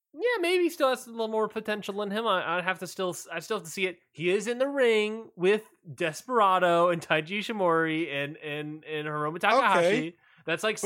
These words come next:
Speaker 1: saying
Speaker 2: hear me out here.
Speaker 1: that's like saying
Speaker 2: Those
Speaker 1: Yujiro
Speaker 2: three are always in the, those three are in the ring with each other at all times.
Speaker 1: That's like saying Yujiro has potential when he's facing Ospreay and Ibushi. It's
Speaker 2: Oh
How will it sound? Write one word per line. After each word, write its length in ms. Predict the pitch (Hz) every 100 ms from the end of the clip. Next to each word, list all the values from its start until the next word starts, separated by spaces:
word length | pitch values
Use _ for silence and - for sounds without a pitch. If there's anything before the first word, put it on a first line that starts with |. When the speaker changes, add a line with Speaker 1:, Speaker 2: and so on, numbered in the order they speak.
| 208
Speaker 1:
saying 40 | 233
Speaker 2:
hear 120 | 262
me 160 | 247
out 200 | 226 262
here. 80 | -
Speaker 1:
that's 160 | 185 196
like 100 | 220
saying 220 | 214 190
Speaker 2:
Those 260 | 175 233 269
Speaker 1:
Yujiro 180 | 202 208
Speaker 2:
three 100 | 214
are 160 | 202
always 320 | 185 185 175
in 120 | 185 175
the, 140 | 156 - _
those 220 | 147 240 262
three 220 | 285 269
are 80 | 226
in 100 | 202
the 100 | 180
ring 200 | 170 170
with 160 | 160
each 160 | 165 -
other 280 | 175 180 185
at 80 | 190
all 120 | 208
times. 420 | 277 330 330 - -
Speaker 1:
That's 260 | 302 254
like 180 | 214 185
saying 340 | - 196 180 170
Yujiro 440 | 170 165 156 151
has 140 | 147 139
potential 520 | 139 139 135 131 127
when 80 | 120
he's 140 | 120
facing 340 | - 131 123 127
Ospreay 480 | 120 120 - 123 113
and 80 |
Ibushi. 500 | 110 110 107 - 98 98 _ _ _ _ _ - 359
It's 200 | 165 - 190
Speaker 2:
Oh 360 | 226 202 165